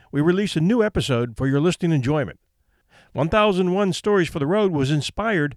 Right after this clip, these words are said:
by our Big Brother, One thousand one Heroes, the research for which has turned up a treasure chest of great stories,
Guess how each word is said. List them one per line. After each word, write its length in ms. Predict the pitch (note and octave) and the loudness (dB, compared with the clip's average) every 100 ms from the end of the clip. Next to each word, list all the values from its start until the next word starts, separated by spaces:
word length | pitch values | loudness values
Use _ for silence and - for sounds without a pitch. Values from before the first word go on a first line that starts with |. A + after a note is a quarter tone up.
| - _ | -12 _
by 160 | - C#3 | -4 0
our 120 | D#3 | 0
Big 260 | C3 G#3 F3 | 0 -2 0
Brother, 420 | E3+ A3 G#2+ - _ - | 0 0 -4 -12 _ -6
One 200 | D#3 F3 | -4 -2
thousand 460 | F#3+ F3 D3 D3+ | -2 0 0 0
one 200 | E3 G3+ | -2 -2
Heroes, 500 | D3+ A#3+ F#3 D#2 - - _ _ - | -2 0 -2 -4 -10 -20 _ _ -4
the 120 | A2 | -2
research 500 | B2+ C4+ - B2+ G#2 | 2 0 0 -4 -4
for 140 | - | -8
which 240 | A2 G2+ - | -8 -8 -6
has 120 | B2+ | -8
turned 320 | - D#3+ D#3+ | -4 -4 -2
up 120 | D#3+ | -4
a 60 | A#2+ | -6
treasure 440 | - - A#3 D3+ | -8 -4 -2 -2
chest 400 | A#2+ - C3+ D3 - | -2 -2 -4 -4 -8
of 160 | A#2+ | -8
great 280 | A2+ E3 A#3 | -2 -2 -2
stories, 540 | - G3+ E3+ G#2+ F2+ | -4 -4 -4 -4 -8